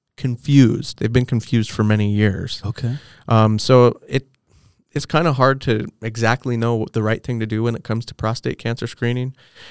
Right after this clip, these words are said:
Speaker 1: but the fact that it's still simple enough to where we only have one way that we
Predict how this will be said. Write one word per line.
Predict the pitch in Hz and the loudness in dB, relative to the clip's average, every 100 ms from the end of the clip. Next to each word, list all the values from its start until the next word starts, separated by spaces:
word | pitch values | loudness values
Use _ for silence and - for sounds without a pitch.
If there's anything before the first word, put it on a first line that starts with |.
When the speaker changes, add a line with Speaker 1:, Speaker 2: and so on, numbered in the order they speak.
| - - | -18 0
Speaker 1:
but | 123 110 _ _ _ _ _ _ _ _ | 2 2 _ _ _ _ _ _ _ _
the | - | -2
fact | 143 139 | 0 0
that | 135 | -2
it's | 113 - | -4 -6
still | - - - - 120 120 113 | -8 -8 -8 2 4 6 4
simple | - 120 123 117 | 2 2 4 4
enough | 110 110 | 2 0
to | - | -2
where | 107 104 | 0 2
we | 104 | 2
only | 110 107 | 2 2
have | 107 104 | 0 2
one | 107 110 | 2 2
way | 107 107 | 2 0
that | 104 | 0
we | 101 | -2